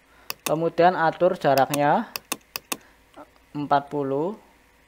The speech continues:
Kemudian dari sini sampai sini adalah tiga puluh. Nah, seperti ini. Baru saya extrude. Klik, klik. Klik,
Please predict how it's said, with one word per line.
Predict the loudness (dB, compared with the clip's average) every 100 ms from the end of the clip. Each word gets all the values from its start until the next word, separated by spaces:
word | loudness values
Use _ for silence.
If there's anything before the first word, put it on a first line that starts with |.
| _
Kemudian | -10 -8 -4 -2 0
dari | 0 -2
sini | -4 -6 -6
sampai | -4 -4 -4 -4 -4
sini | -6 -6 -6 -10 -14 -18 -12 -12 -14 _ _ -6
adalah | -2 0 2 2 0
tiga | -4 -2 -4
puluh. | -6 -6 -6 -8 -12 _ _ -12 -4
Nah, | -4
seperti | -4 -6 -4 -4
ini. | -2 -4 -6 _ _ _ -20 -20 _ 0
Baru | 2
saya | 2 2 2 0
extrude. | -2 -6 -4 -4 -4 -10 _ _ _ _ _ _ _ _ _ _ _ _ _ _ _ _ _ -16 -12 -14 _ _ _ _ _ _ _ _ -8
Klik, | -4 -4 -4 -12 _ _ _ -4
klik. | -2 -2 -6 _ _ _ _ _ _ _ _ _ _ _ _ _ _ _ _ _ _ _ _ _ -16 -14 -10
Klik, | -2 -2